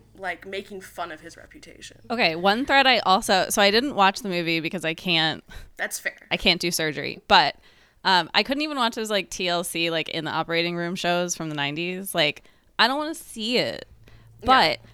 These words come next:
Speaker 2: I was so interested in the concept that I, like, listened to someone tell the entire movie. And
Speaker 1: Oh.
Speaker 2: what I really liked,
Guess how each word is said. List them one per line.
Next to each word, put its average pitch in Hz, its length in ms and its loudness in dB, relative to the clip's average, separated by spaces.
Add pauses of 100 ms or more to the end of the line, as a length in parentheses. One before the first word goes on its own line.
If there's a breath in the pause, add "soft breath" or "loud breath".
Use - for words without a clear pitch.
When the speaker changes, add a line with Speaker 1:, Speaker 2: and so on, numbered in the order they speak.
(100)
Speaker 2:
I 190 60 2
was 233 100 0
so 294 220 2
interested 240 420 -4
in 190 60 -6
the 180 80 -6
concept 185 400 -2
that 160 100 -2
I, 160 80 2
like, 156 160 -4
listened 233 540 0
to 262 100 -2
someone 180 400 2
tell 170 240 -2
the 170 100 -4
entire 156 380 -2
movie. 175 500 -6 (400 soft breath)
And 190 360 2
Speaker 1:
Oh. 185 420 -6 (180)
Speaker 2:
what 202 180 2
I 196 100 4
really 269 560 -2
liked, 170 640 -2